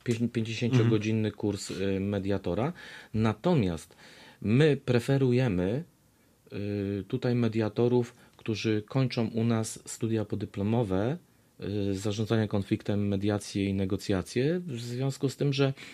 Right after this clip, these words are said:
Speaker 1: y, one troszeczkę bardziej rozszerzają zakres tej wiedzy, o wiedzę psychologiczną, wiedzę warsztatową, y, i tutaj te umiejętności, myślę, że w ciągu roku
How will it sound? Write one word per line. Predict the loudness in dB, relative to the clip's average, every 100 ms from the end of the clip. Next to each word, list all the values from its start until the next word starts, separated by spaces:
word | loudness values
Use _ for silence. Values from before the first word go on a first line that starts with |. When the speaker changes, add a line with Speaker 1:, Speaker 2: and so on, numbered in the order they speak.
| -20 -10
Speaker 1:
y, | -4 0 2 2 0 -4 -20 -10
one | -2 0 0
troszeczkę | -4 -6 -4 -2
bardziej | 0 0 2 2 2 2 -6 -20 -18 -6
rozszerzają | -2 -2 -2 -2 0 2 2 2 0
zakres | 2 0 2 -2 -2 -4
tej | -2 0
wiedzy, | 2 2 0 -10 -12 -20 -20 -16 -2
o | 0 2 0 2
wiedzę | 2 0
psychologiczną, | -2 -2 0 0 0 -4 -2 -2 -2
wiedzę | -2 -2 0
warsztatową, | 0 -2 -2 -2 0 0 0 -2 -2 -6 -14 -20 -20 -20 -14
y, | -8 -4 -4 -2 -4 -6
i | -8 -8
tutaj | -8 -4 -4
te | 0 2
umiejętności, | 2 2 0 0 0 0 -2 -2 -2
myślę, | -4 -4 -2 -2
że | -2 -4
w |
ciągu | -2 -2 0 0
roku | 0 0 -2